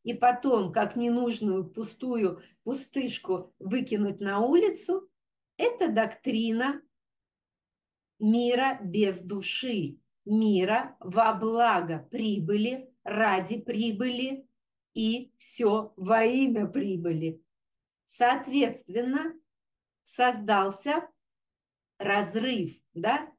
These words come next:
между людьми, которые мошенническим образом, потому что своим трудом миллиарды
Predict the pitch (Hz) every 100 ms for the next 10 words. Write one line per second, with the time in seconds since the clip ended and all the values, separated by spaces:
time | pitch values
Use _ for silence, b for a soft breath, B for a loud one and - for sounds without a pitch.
0 | _ - 226 262 214 175 160 170 156 -
1 | _ _ _ _ _ _ _ _ - 226
2 | 277 - 269 262 170 - _ _ 247 226
3 | - 262 190 170 160 - - 254 370 -
4 | 240 196 196 190 214 202 - 208 214 214
5 | 190 208 202 202 208 - _ _ _ _
6 | _ _ _ 233 233 269 269 269 254 233
7 | - - 226 262 277 247 - 214 220 208
8 | 196 165 - 208 254 254 240 233 220 180
9 | 156 151 156